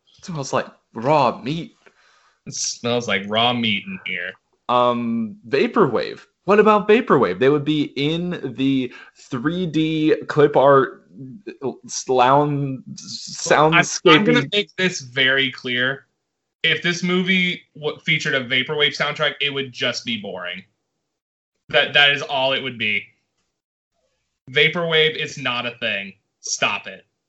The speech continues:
Speaker 1: You are entitled to that opinion.
Speaker 2: I'm entitled to being right, and I am.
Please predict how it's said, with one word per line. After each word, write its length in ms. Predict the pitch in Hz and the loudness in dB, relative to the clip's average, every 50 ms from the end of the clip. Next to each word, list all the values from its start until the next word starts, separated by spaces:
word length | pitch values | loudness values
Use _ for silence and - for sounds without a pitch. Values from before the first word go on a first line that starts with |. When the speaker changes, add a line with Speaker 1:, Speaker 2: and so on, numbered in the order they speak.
| - - - - | -12 -12 -10 -8
Speaker 1:
You 520 | - 110 101 95 98 101 113 131 143 147 - | -8 -6 -4 -2 0 2 2 4 4 4 4
are 360 | 117 113 101 107 107 - - | 4 4 4 4 4 2 0
entitled 840 | 95 90 95 92 - - - - 90 87 85 87 85 104 120 - - | -4 -6 -6 -8 -10 -8 -4 -2 -2 -2 -2 -2 -2 -2 -4 -6 -8
to 280 | - - - 87 82 85 | -12 -10 -8 -8 -6 -4
that 220 | 78 85 82 90 | -4 -2 0 -2
opinion. 480 | - - - 151 143 - - 73 - _ _ _ _ _ _ _ _ _ _ _ _ - | -2 -2 -4 -4 -4 -4 -8 -12 -12 _ _ _ _ _ _ _ _ _ _ _ _ -8
Speaker 2:
I'm 340 | 156 151 147 151 151 151 151 - | -4 -2 0 0 -2 -2 -6 -10
entitled 640 | 156 151 139 135 156 160 147 151 147 147 143 143 135 - | -10 -10 -8 -4 0 0 0 0 0 -2 -6 -8 -8 -12
to 280 | - 147 139 131 120 | -12 -12 -12 -12 -10
being 380 | 110 139 131 131 123 120 120 113 | -6 -4 -4 -4 -4 -4 -8 -8
right, 260 | 117 110 104 101 98 95 - - | -6 -6 -4 -6 -6 -8 -8 -8
and 180 | 120 113 107 | -8 -6 -4
I 120 | 107 104 104 104 104 101 98 98 | -4 -4 -2 -2 -2 -4 -6 -8
am. 140 | 98 98 101 | -10 -16 -18